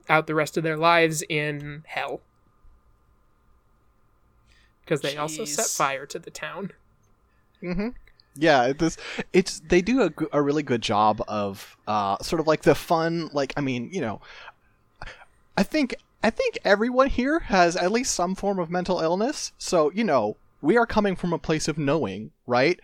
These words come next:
Speaker 3: But there is the fun kind of anime crazy, right? Where it's just like, "Oh, they're really peppy about doing horrible things."
Speaker 1: Mm-hmm.
Speaker 3: That is still
Speaker 1: It's
Speaker 3: fun.
Speaker 1: very peppy.
Speaker 3: And it's
Speaker 1: Like,
Speaker 3: um,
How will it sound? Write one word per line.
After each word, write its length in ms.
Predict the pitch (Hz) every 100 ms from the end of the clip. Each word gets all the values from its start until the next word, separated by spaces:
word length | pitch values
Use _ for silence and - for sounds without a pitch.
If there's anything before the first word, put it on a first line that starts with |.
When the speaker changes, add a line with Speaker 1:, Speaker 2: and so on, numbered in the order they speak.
| - -
Speaker 3:
But 160 | 156 -
there 160 | 185
is 160 | 254 262
the 180 | 202 160
fun 380 | - 160 156 165
kind 360 | - 151 147
of 80 | 135
anime 480 | 101 113 117 123 131
crazy, 540 | - 151 160 180 196 - -
right? 340 | 156 165 185 _ _
Where 160 | 143
it's 100 | 139
just 180 | - -
like, 240 | 127 120 -
"Oh, 160 | 127 120
they're 160 | 120
really 260 | 113 127 120
peppy 360 | - 120 123 123
about 260 | 113 110
doing 240 | 113 113 107
horrible 340 | 110 117 147
things." 400 | - 175 175 185
Speaker 1:
Mm-hmm. 280 | 175 151 139
Speaker 3:
That 120 | 254
is 140 | 123
still 280 | - 135 110 -
Speaker 1:
It's 100 | 190
Speaker 3:
fun. 80 | -
Speaker 1:
very 300 | 156 156 143
peppy. 300 | - 147 -
Speaker 3:
And 140 | 165 165
it's 180 | - - - -
Speaker 1:
Like, 280 | 165 151 - - - -
Speaker 3:
um, 380 | 160 156 160